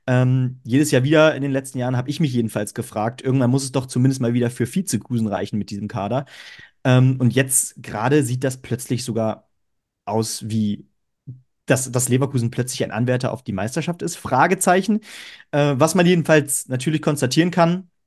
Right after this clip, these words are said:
ähm, ja, die Flügelzange, Grimaldo und Frimpong funktioniert optimal. Das Umspiel, da werden, äh, Mannschaften regelmäßig schwindelig gespielt.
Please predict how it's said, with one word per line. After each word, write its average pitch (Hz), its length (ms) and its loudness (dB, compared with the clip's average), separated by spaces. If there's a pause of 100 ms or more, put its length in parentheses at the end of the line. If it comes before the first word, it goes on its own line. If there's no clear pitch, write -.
ähm, 127 460 -2
ja, 123 120 2
die 123 140 -4
Flügelzange, 156 840 0
Grimaldo 131 460 0
und 127 140 -2
Frimpong 127 480 -2
funktioniert 117 600 -4 (600)
optimal. 165 640 4 (320)
Das 131 100 -10
Umspiel, 147 640 0
da 123 140 -2
werden, 127 340 0
äh, 120 160 -8
Mannschaften 123 420 -6
regelmäßig 123 440 -2
schwindelig 139 360 -2
gespielt. 143 460 0